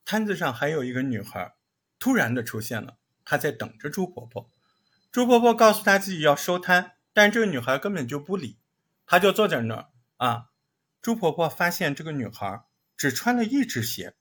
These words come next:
另一只脚光着的，而且，嗯，这个女孩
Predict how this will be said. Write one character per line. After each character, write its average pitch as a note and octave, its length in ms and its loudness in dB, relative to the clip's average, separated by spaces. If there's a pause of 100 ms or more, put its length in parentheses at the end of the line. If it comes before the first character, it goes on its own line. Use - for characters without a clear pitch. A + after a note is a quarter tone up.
(600)
另 C#4 180 4
一 A#3+ 80 4
只 B3 160 0
脚 - 320 -6
光 C4 280 2
着 B3+ 140 -6
的， - 140 -18 (560)
而 C3 180 2
且， - 380 -6 (640)
嗯， C3+ 640 0 (440)
这 F#3 100 -4
个 D#3+ 120 -2
女 A#2+ 160 -4
孩 G#2+ 360 -10